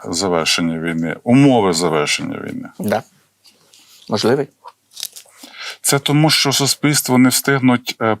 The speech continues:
Speaker 1: пояснити, чи є якісь взагалі червоні рамки? Бо я пам'ятаю, в дво-, в двадцять другому році сказати, е, «завершення війни, а не перемога», це, це мало не зрадником виглядати. Люди вірили в кордони дев'яносто першого року, пройшло три роки, е,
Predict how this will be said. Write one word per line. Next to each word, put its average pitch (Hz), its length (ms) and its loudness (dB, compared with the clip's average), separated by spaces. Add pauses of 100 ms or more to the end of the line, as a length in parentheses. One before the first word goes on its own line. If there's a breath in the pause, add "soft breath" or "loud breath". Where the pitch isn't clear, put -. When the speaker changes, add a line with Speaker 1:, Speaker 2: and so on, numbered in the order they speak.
Speaker 1:
пояснити, 156 840 0
чи - 200 0
є 123 200 0
якісь 120 260 -2
взагалі 117 320 2
червоні 90 440 -2
рамки? 85 460 -4
Бо 101 180 -2
я 123 100 2
пам'ятаю, 156 500 0
в 135 40 0
дво-, 120 420 0
в - 20 -4
двадцять 139 280 0
другому 147 380 4
році - 320 0 (300 loud breath)
сказати, 135 540 0
е, 92 1300 0 (280 loud breath)
«завершення 120 680 2
війни, 120 440 4
а 104 100 2
не 107 120 2
перемога», 113 640 2 (440 loud breath)
це, 120 480 0
це - 120 -2
мало 113 260 2
не 113 120 2
зрадником 90 540 0
виглядати. 73 600 -2
Люди 117 340 0
вірили 120 380 2
в 104 60 -4
кордони 110 400 0
дев'яносто 110 440 -2
першого 117 420 -2
року, 220 260 0
пройшло 110 360 -2
три 127 200 0
роки, 214 200 -2
е, 104 80 0